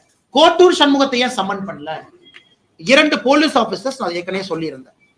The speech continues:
ஒரு போலீஸ் ஆபீசர் பாத்தீங்கன்னா, சப் இன்ஸ்பெக்டர் கிண்டி லா அண்ட் ஆர்டர் குணசேகர் கண்ணன். இந்த குணசேகர் கண்ணன் பாத்தீங்கன்னா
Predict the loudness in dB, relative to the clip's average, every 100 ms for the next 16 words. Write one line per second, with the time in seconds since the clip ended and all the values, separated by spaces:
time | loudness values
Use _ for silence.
0 | _ _ _ _ 4 4 4 4 4 2
1 | -2 -2 -4 -4 -4 -4 -2 -2 -2 -4
2 | -4 -8 -6 -6 -4 -4 -2 2 2 2
3 | -4 -8 -4 -4 -2 -4 -6 -10 -6 -6
4 | -8 _ _ _ _ _ _ _ _ _
5 | -8 0 2 2 2 2 0 0 -2 0
6 | 0 0 0 -2 -4 -10 -6 -2 -4 -6